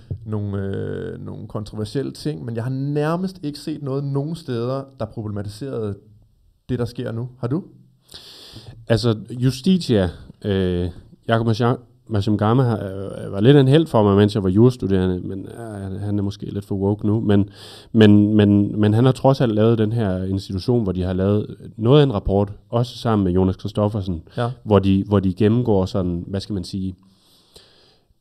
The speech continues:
Speaker 2: grundlovsmæssigheden og holdbarheden omkring de indgreb, som der er kommet, øh, i forbindelse med, med corona,
Speaker 1: Ja.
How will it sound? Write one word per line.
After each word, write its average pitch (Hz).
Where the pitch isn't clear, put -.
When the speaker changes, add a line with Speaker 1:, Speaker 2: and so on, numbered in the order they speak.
Speaker 2:
grundlovsmæssigheden 101
og 87
holdbarheden 107
omkring 101
de 101
indgreb, 101
som 92
der 87
er 87
kommet, 101
øh, 95
i 92
forbindelse 101
med, 87
med 98
corona, 107
Speaker 1:
Ja. 110